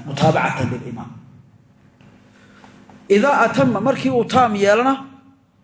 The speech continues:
oo salaaddiisa u dhammaystirtana, wuu ku celinayaa sujuudu sahwi. Maxaa yeelay?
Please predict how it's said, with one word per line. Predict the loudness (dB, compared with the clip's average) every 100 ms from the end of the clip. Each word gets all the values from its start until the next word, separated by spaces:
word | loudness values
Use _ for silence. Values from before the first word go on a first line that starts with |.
| _ _ -6
oo | -4
salaaddiisa | 2 2 2 -2
u | 0
dhammaystirtana, | 2 2 0 0 2 2 0 -10 -16 -8
wuu | -8
ku | -6 -4
celinayaa | -2 0 0 0
sujuudu | -2 -6 -10 -8
sahwi. | -6 -6 -8 -12 -16 -20 -20 -20 _ -20 -20 _ _ _
Maxaa | -4 -2 0
yeelay? | 0 2 2